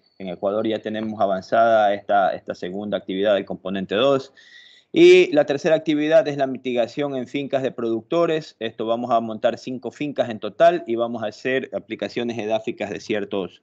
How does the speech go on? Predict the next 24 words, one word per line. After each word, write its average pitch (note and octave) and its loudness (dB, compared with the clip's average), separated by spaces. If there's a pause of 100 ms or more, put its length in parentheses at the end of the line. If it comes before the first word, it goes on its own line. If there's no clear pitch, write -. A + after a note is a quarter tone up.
(440)
de G2 -10
ciertos, G#2+ -2
eh, D#2 -8 (680)
productos, A#2 0
eh, E2+ -8 (200)
minerales A2+ 2
y A2+ 0
biológicos G#2 -4
para E2+ -4 (180)
ver G#2 -2
la G#2 0
reducción F#2+ -10
de F2+ -12
cadmio. - -12 (580)
El B2+ 0
tercer E3 -2
componente F3+ -2
tiene E3 -2
que D3+ -2
ver D#3 0
con D3+ -4
normativa B2+ -2
y B2+ 2
gobernanza. D#3 0